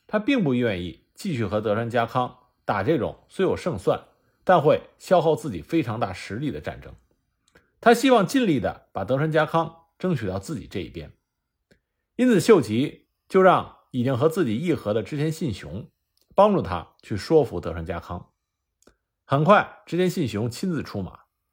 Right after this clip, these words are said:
到达了德川家康所在的滨松城。经过简单的寒暄之后，织田信雄就进入了主题。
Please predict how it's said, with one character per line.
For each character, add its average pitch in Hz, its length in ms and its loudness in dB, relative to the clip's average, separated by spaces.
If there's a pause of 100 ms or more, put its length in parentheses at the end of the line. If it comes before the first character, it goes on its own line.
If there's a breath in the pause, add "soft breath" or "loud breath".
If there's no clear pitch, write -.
(200)
到 160 180 6
达 104 180 -2
了 - 300 -2
德 120 100 -2
川 127 100 -2
家 127 160 2
康 131 380 -4
所 - 200 -10
在 90 180 -2
的 76 40 -8
滨 113 200 -6
松 113 160 -6
城。 - 120 -14 (1300)
经 262 140 4
过 247 100 8
简 143 180 0
单 196 120 6
的 190 60 6
寒 160 180 0
暄 196 120 -2
之 190 100 -2
后， - 380 -4 (240)
织 156 120 -4
田 175 120 2
信 160 160 -2
雄 - 400 -6
就 123 140 -6
进 123 200 -2
入 95 140 -2
了 78 60 -8
主 78 180 -16
题。 78 400 -16